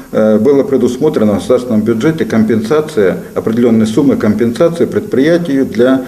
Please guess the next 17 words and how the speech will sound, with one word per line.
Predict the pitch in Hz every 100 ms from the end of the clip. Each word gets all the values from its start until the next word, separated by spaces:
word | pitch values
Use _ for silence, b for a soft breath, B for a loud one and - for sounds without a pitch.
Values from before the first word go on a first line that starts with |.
| B
того, | 131 147
чтобы | - 113 113 107
предприятие | 90 - 131 131
могло | 101 101 113
рассчитаться | 98 92 87 123 107
за | 101
газ, | 101 143 -
тот, | 127 -
который | 90 113 110 107 B B
не | 110
покрывался | 110 92 107 123 131 98
стоимостью | - 110 107 107 101
тарифа. | - 95 - - - B B B
Э, | -
с | -
первого | - 165 156 127 123
июля | 120 101 98 95 98